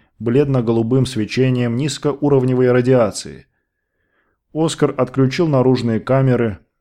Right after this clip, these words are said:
экраны мостика переключались на гравитонный спектр,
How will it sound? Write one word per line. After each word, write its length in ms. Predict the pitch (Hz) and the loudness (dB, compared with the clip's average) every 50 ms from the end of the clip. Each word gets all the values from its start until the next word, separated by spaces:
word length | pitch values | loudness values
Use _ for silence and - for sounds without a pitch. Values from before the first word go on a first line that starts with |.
| _ _ _ | _ _ _
экраны 380 | 98 95 - 127 156 156 147 | -10 -4 -2 0 0 0 0
мостика 680 | 139 147 156 147 131 - - 131 131 131 123 120 - - - _ _ _ | 0 0 0 -2 -2 -2 -6 -4 0 0 0 0 -2 -6 -20 _ _ _
переключались 720 | 110 107 104 98 113 117 113 - 151 151 147 139 135 131 | -8 -8 -4 -2 -2 -2 0 0 0 2 2 0 -2 -2
на 160 | 131 123 120 | -2 -4 -2
гравитонный 720 | 110 113 117 113 113 113 110 - 135 143 139 135 131 123 | -2 0 0 0 0 -2 0 0 0 0 2 0 0 0
спектр, 560 | 127 - - 120 127 117 - - 117 117 - | -2 -2 -2 -2 -2 -2 -2 -4 -4 -4 -4